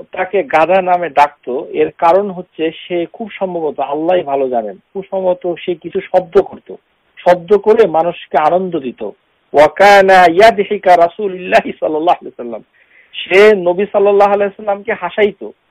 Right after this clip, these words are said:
সুবহানাল্লাহ বিহামদি। আল্লাহর রাসূলকে সে হাসাইতো, মানে নানান ধরনের শব্দ করত। এই কারণে লোকেরা তাকে ডাকতো, গাধা নামে ডাকতো। সে খুব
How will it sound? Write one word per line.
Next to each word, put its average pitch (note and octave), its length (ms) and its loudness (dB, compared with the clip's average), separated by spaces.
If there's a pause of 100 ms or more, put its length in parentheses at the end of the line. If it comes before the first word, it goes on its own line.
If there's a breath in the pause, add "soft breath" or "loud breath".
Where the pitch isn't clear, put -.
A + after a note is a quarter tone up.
(380)
সুবহানাল্লাহ C3+ 680 -2
বিহামদি। G#2+ 480 -16 (320)
আল্লাহর D#3 320 2
রাসূলকে D#3 1080 -4 (120)
সে - 100 -4
হাসাইতো, D3+ 560 -8 (520)
মানে D#3 280 0
নানান F#3 420 -2
ধরনের F#3+ 400 -2
শব্দ F3+ 440 -6
করত। E3 380 -10 (880)
এই F#3 180 2
কারণে G3 480 0
লোকেরা F#3+ 540 0
তাকে F3+ 440 -2
ডাকতো, D3+ 420 -2
গাধা D3+ 420 0
নামে C#3+ 260 -4
ডাকতো। A2+ 380 -6 (1120)
সে G3+ 340 0 (400)
খুব C#4 180 -14